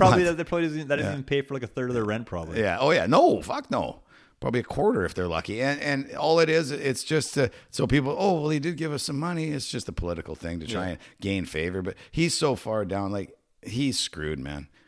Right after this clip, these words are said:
Speaker 2: He ain't gonna make it for the next term. They're, the, his own party's gonna get rid of him. He's, he's caustic. He's no good. And thank God, I don't
Speaker 1: I don't,
Speaker 2: care.
Speaker 1: I don't, I don't know, because all the people that are surrounding him are, like, propping him up, and they're like,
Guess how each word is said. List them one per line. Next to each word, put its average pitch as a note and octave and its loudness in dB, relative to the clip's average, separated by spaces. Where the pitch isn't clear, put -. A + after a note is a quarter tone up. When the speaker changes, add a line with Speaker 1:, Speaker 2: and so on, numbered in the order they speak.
Speaker 2:
He C3 2
ain't C3 2
gonna G#2 -2
make F2 -4
it D#2+ -8
for F2 -8
the E2 -6
next D#2 -6
term. E2 -6
They're, G2+ -2
the, G#2 -6
his B2 2
own C#3 4
party's G#2 2
gonna F2+ -2
get F2 -4
rid E2+ -4
of E2+ -6
him. F2 -6
He's, A#2+ -4
he's C3+ -6
caustic. - -6
He's G2 -6
no C3+ -2
good. A#2+ -6
And F#2 -2
thank C3 4
God, C#3+ 4
I - -2
don't A#2 2
Speaker 1:
I B2 2
don't, C#3+ 2
Speaker 2:
care. D3+ 2
Speaker 1:
I - 6
don't, C#3+ 2
I D3+ 2
don't E3 0
know, G#3 -2
because B2+ -2
all B2 0
the C3+ -6
people C3+ -4
that A#2+ -2
are B2 -2
surrounding D#3+ -4
him G#2+ -4
are, G#2+ -2
like, A#2 -2
propping A#2+ -2
him A#2+ -6
up, F3 -6
and G2 -4
they're G2 -4
like, G2 -6